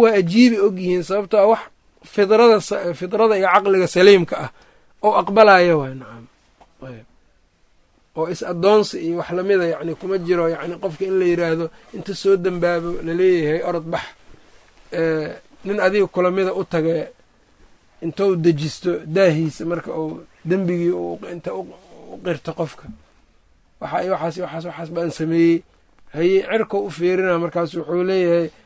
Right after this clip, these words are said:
Ciisaan la hadlaa marka dembigaaga waa la dhaafaa, nacam. Cabaar intuu meesha u waxay wuxuu leeyahay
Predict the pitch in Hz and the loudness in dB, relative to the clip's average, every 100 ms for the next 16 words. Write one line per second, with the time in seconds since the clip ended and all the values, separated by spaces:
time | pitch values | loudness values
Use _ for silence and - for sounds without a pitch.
0 | _ _ 151 196 - 175 170 151 170 170 | _ _ -4 -4 -2 -2 0 -2 -4 -2
1 | 156 151 156 151 151 160 175 160 156 156 | -4 -4 -8 -8 -6 -4 0 0 0 -4
2 | 156 156 143 - 127 123 117 - 170 190 | -6 -6 -6 -8 -16 -18 -18 -16 -2 0
3 | 180 165 175 170 175 160 175 165 - - | 0 -4 -8 -8 -8 -10 -10 -10 -10 -10
4 | 175 160 - 156 156 143 127 | -10 -12 -12 -8 -6 -8 -10